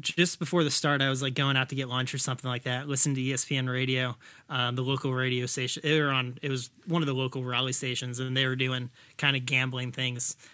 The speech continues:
And that was, they were talking about the Everton Leicester game, and they're like, "You know, go with Leicester.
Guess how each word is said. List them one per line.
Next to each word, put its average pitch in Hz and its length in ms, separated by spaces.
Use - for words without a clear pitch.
And 131 200
that 147 160
was, 147 240
they 147 140
were 143 80
talking 156 260
about 135 200
the 139 100
Everton 131 520
Leicester 147 360
game, 120 360
and 151 160
they're 156 120
like, 127 340
"You 180 120
know, 175 440
go 185 180
with 185 120
Leicester. 139 560